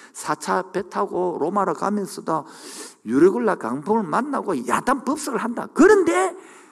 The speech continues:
봐요, 어려움을 당해서 빌립보 감옥에 가도요, 거기서 찬송을 부르는 거예요. 이게 바로 성령의 사람들인 거예요. 그래서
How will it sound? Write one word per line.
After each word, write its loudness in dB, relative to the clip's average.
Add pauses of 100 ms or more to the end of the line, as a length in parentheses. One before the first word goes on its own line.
(120)
봐요, -10 (100)
어려움을 0
당해서 -4 (600)
빌립보 -4
감옥에 2
가도요, -8 (300)
거기서 -12
찬송을 -10
부르는 -18 (180)
거예요. -20 (1200)
이게 2
바로 -6
성령의 -2
사람들인 -6
거예요. -18 (1500)
그래서 4